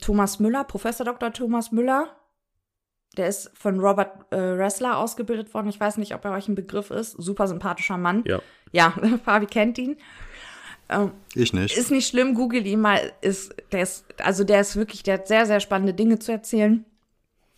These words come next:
Speaker 1: Der hat zum Beispiel auch Dahmer, der hat mit Dahmer gesprochen. Und der sagte halt, da fehl-, da haben die drei Zs gefehlt, ne, in so einem Säuglingsheim.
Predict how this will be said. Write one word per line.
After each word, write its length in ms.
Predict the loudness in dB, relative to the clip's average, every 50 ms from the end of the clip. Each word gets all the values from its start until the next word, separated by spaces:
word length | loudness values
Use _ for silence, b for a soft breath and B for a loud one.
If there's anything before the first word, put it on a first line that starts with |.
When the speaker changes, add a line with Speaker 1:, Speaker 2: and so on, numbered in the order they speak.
| -14 -6 -4
Speaker 1:
Der 160 | -2 0 2
hat 120 | 0 0 2
zum 120 | 2 2
Beispiel 280 | 2 2 2 2 2 0
auch 100 | 2 4
Dahmer, 560 | 4 6 6 8 6 6 4 2 0 -4 _ _ _ -6
der 80 | -6 -4
hat 80 | 0
mit 140 | 0 0 2
Dahmer 260 | 2 2 2 2 0
gesprochen. 540 | -2 -4 -8 -8 -10 -10 -8 -6 -6 -6 -8 -8 _ _ -20 _ _ _ -6 2
Und 140 | 4 6 8
der 100 | 8 8
sagte 300 | 6 6 2 2 0 2
halt, 180 | 4 4 4 4
da 80 | 2 -2
fehl-, 260 | 0 0 0 0 0 -2
da 180 | -2 -2 2 2
haben 120 | 2 2
die 100 | 2 2
drei 200 | 2 2 0 0
Zs 360 | 0 0 0 0 0 -2 -4
gefehlt, 580 | -4 -4 -2 0 2 2 2 2 0 -2 -8 -14 _ _ _ -4
ne, 240 | 0 2 2 2 2 2
in 120 | 0 2
so 80 | 2 2
einem 100 | 0 2
Säuglingsheim. 760 | 2 0 0 0 -2 -6 -6 -6 -6 -4 -2 -2 -2 -4 -6